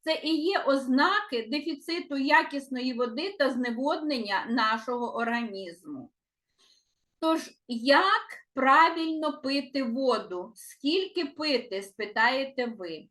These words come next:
Так от, для збереження нормального водного балансу необхідно,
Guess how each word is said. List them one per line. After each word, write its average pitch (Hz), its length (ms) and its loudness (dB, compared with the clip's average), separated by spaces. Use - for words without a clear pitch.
Так - 220 -2
от, 220 240 2
для 285 300 2
збереження 262 1000 2
нормального 254 920 0
водного 233 680 -2
балансу 208 840 2
необхідно, 247 1120 0